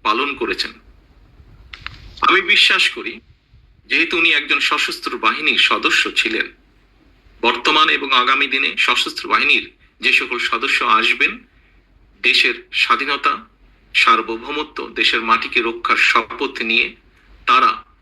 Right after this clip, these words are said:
শহীদ রাষ্ট্রপতি জিয়া রহমানের যে বীরত্ব, সৈনিক হিসাবে ওনার যে কাজগুলো,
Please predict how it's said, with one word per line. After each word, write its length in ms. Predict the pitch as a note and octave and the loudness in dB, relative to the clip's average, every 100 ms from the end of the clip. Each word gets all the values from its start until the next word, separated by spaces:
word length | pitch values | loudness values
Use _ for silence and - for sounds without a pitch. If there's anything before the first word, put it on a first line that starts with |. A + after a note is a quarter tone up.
| _ | _
শহীদ 320 | - D3 C#3+ B2 | -2 2 2 2
রাষ্ট্রপতি 560 | A#2 - B2 A#2+ A2 | 0 0 -4 -6 -8
জিয়া 240 | G#2 G2+ G2+ | -4 -2 -2
রহমানের 440 | G#2 C3+ - - - _ _ - - - - | 0 0 0 -2 -10 _ _ -20 -20 -20 -12
যে 460 | - A2+ G#2 - - - - | -2 2 2 0 -8 -10 0
বীরত্ব, 540 | C#3 E3 - - - | 0 0 -4 -12 -6
সৈনিক 460 | - B2 C3+ F3+ F3 | -2 0 2 2 2
হিসাবে 500 | - B2 G#2+ - - - - - A2+ | 0 0 0 -2 -4 -20 -20 -18 -4
ওনার 280 | A2+ A2 F#2 - _ _ | 0 2 0 -8 _ _
যে 180 | - G#2+ | -4 -4
কাজগুলো, 680 | - B2 B2 B2+ A#2+ A#2 - | 2 4 4 2 -6 -8 -8